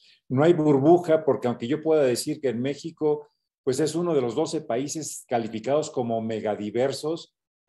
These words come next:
realmente todos vivimos en una burbuja y es el planeta Tierra.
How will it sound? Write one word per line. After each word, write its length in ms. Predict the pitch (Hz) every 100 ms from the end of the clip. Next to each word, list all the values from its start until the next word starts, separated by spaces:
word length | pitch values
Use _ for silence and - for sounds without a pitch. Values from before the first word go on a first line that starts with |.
| _
realmente 640 | 117 147 151 151 156 156
todos 400 | 151 151 156 147
vivimos 420 | 131 113 139 143
en 140 | 127 127
una 100 | 135
burbuja 480 | 107 101 147 - 120
y 100 | 131
es 120 | 131
el 100 | 117
planeta 500 | 110 107 110 123 120
Tierra. 400 | 127 127 113